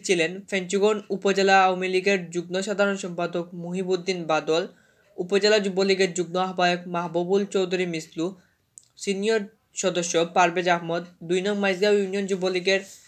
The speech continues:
সাধারণ সম্পাদক শেখ জুমাত, দুই নং মাইজগাঁও ইউনিয়ন ছাত্রলীগের সভাপতি দেবব্রত পাল দ্বীপ, ছাত্রলীগ নেতা নাইম চৌধুরী, মাহবুবুল হাছান চৌধুৰী অ' বি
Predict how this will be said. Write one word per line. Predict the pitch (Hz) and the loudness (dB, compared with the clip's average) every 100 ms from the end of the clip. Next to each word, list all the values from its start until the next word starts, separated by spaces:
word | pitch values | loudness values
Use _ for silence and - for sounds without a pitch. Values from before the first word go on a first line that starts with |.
| _ - _ | _ -20 _
সাধারণ | - 180 175 180 180 | -4 0 0 0 -4
সম্পাদক | 170 156 165 165 | -2 0 0 0
শেখ | 170 170 165 | -2 -2 -4
জুমাত, | 165 156 165 - 170 | -2 -2 -2 -8 -6
দুই | 175 185 | -4 -2
নং | 196 196 | -2 -2
মাইজগাঁও | 180 196 208 | 0 2 2
ইউনিয়ন | 196 196 196 | 2 -2 -6
ছাত্রলীগের | 196 - 180 180 180 | -8 -6 -2 -2 -2
সভাপতি | 175 170 175 170 165 | -2 -2 -4 -4 -4
দেবব্রত | 165 165 170 | -2 -4 -6
পাল | 175 170 165 | -4 -4 -2
দ্বীপ, | 170 180 - _ _ _ _ _ _ - | -2 -4 -14 _ _ _ _ _ _ -6
ছাত্রলীগ | 185 180 185 190 185 | -4 -2 -2 -2 -2
নেতা | 185 180 175 175 156 165 | 0 2 0 -2 -4 2
নাইম | 165 175 180 | 4 2 0
চৌধুরী, | 202 175 156 185 - _ _ _ _ - | 0 0 -2 -4 -10 _ _ _ _ -4
মাহবুবুল | 170 170 175 190 208 | 0 2 2 0 0
হাছান | 196 190 190 185 | -2 -4 -4 -2
চৌধুৰী | 196 180 180 196 190 | -2 -2 -2 -2 -2
অ' | 170 | -2
বি | 160 | -2